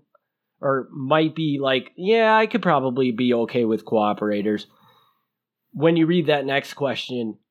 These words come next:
it should take that person and immediately take them over to the, "No, I don't want anything to do with this side," because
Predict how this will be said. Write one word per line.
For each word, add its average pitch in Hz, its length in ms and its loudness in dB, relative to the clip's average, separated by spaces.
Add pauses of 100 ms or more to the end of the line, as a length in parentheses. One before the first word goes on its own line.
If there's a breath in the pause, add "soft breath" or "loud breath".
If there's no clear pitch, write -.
it 170 220 2
should 180 220 0
take 151 240 0
that 131 220 2
person 123 360 -6
and 117 160 -2
immediately 117 540 0
take 120 240 0
them 110 240 2
over 110 260 0
to 107 120 0
the, 101 240 0 (120)
"No, 139 280 4
I 123 120 4
don't 127 120 -2
want 123 200 2
anything 110 480 -2
to 104 80 -2
do 107 160 -2
with 98 180 -4
this 101 200 -6
side," 92 340 -6
because 104 640 -2